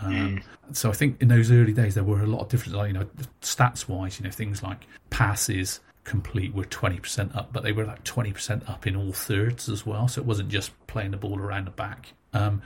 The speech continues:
Speaker 1: we were a bit of a counter-attack inside under Johnson, and yet we were no less, um, effective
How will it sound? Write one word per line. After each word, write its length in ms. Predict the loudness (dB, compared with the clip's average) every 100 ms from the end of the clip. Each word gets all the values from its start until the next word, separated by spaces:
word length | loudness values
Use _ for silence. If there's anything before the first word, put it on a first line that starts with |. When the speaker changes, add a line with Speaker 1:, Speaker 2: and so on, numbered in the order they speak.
| -6
Speaker 1:
we 100 | -2
were 100 | 0
a 40 | 0
bit 120 | -2
of 60 | -4
a 60 |
counter-attack 760 | -4 -2 -2 -2 -6 -6 -8 -6
inside 440 | -6 -4 -4 -4
under 200 | -4 -6
Johnson, 680 | -6 -4 -4 -6 -8 -8 -10 -12 _
and 180 | -6 -2
yet 240 | -2 -2 -2
we 120 | -2
were 120 | 2
no 260 | 2 4 6
less, 540 | 6 4 2 -2 -6 -10 _ -10
um, 380 | -4 -2 -2 -6
effective 720 | -8 -4 -4 -4 -8 -8 -10